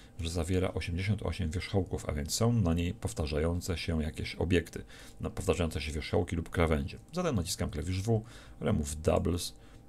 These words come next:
i w tym momencie dostaję elegancką kostkę, która składa się z czterdziestu wierzchołków, czterdziestu ośmiu z ścian,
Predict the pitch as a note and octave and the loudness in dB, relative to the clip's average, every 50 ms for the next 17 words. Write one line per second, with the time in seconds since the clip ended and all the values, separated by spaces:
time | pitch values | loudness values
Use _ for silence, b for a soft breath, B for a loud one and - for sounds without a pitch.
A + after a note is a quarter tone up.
0 | - - D#3+ C#3+ - - E2+ D#2+ D#2 D2 D2 D#2 E2+ F2 - - D#2+ E2 D#2+ - | -8 -6 -6 -6 -4 -2 -2 0 0 0 0 0 -2 -2 -2 -4 -4 -4 -6 -4
1 | - D#2 D2+ D2 - - F#2 F2+ F#2 F#2+ A2+ A#2 A2+ G#2 - - E2 D#2 D#2 - | -4 -2 -2 -2 -2 0 0 0 2 4 4 4 4 4 2 -2 -4 -4 -2 0
2 | G2 G2 F#2 - - - F#2 - - - E2 D#2+ - - F2+ E2+ D#2 - E2+ D#2 | 0 0 0 -2 -2 -4 -4 -2 -2 -4 -4 -4 -2 0 0 0 0 -2 -6 -8
3 | - - - B2+ A2 A2+ A2 A2 - F2+ E2 E2+ - - E2 D#2+ D#2+ - - - | -8 -4 -2 0 2 2 0 0 -2 -4 -4 -6 -4 -2 -2 -2 -2 -2 -6 -8
4 | - - E2+ D#2+ E2 E2 - - - - - - D#2 D#2 - - - - - E2+ | -6 -4 -2 0 0 -2 -2 -2 -4 -4 -4 -4 -6 -6 -6 -8 -10 -6 -4 -4
5 | D#2 D2 D2 | -2 -2 -4